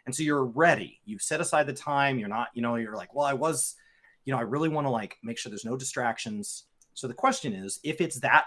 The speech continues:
poetically beautiful, it's going to be something that we're gonna remember as a gaming moment to cherish for the rest of our gaming careers. What class do you press accept on the final quest?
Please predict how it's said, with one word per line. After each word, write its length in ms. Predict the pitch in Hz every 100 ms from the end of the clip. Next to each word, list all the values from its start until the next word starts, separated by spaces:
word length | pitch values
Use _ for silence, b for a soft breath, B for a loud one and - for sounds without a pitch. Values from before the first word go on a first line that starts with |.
| -
poetically 560 | - 139 139 135 127 110
beautiful, 440 | 107 107 - 71
it's 120 | -
going 260 | - 107 104
to 60 |
be 160 | 104 123
something 360 | - 131 113 107
that 80 |
we're 120 | 98 120
gonna 120 | 127
remember 640 | 127 117 131 151 113 82 -
as 100 | 95
a 40 |
gaming 500 | 87 - 123 143 135
moment 380 | 117 110 85 -
to 80 | -
cherish 460 | - 147 156 92 -
for 100 | -
the 80 | 101
rest 240 | 120 135
of 60 | 143
our 80 | 139
gaming 320 | 117 123 120
careers. 600 | 113 113 127 78 73 - _ _ _ _ _ _ _ _ _
What 400 | 95 104 139 - -
class 560 | - 151 90 82 -
do 140 | - 95
you 560 | 101 110 110 110 127 - _ -
press 280 | 139 113 -
accept 600 | - - 139 101 - -
on 140 | 104 92
the 80 | 90
final 360 | 95 87 85
quest? 480 | - 85 - -